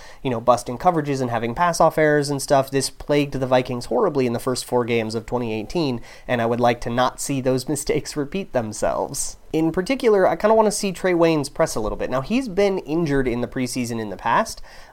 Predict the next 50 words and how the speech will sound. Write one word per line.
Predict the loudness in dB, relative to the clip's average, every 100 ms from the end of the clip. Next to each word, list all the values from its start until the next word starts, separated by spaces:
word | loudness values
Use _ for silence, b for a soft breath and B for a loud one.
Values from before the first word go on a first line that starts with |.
| 2
uh, | 6 6 6 2
so | 2 4 6
I | 4
definitely | 4 2 2 -2 0
get | -2
the | 0 0
idea | 2 0
of, | 0
like, | -2
being | -4 -4
careful | 0 0 0
with | 0
him | 0 -2
from | -4
an | -4
injury | -2 0 0
perspective, | -2 -2 -2 -2 0
and | 0
if | 4
that's | 2 2
the | -2 -2
reason | 0 0 0 -2
and | -2
you |
don't | -2 -2 -2
press | -2
him, | -2 -4
you | -4
have | -4
him | -2
play | 0 6
off | 6 6
and | 0
let | 0
everything | 0 6 6
get | 6 4
caught | 4 4
in | 0
front | -2 -2
of |
him | -4 -6 B B B
'cause | -4 -2
it's | -2
just | -4 -4
the | -4
preseason, | -4 -4 -4 -4
then | -4
sure, | -2 -4 -2
like, | -4 -2
whatever. | 0 0 -2 -6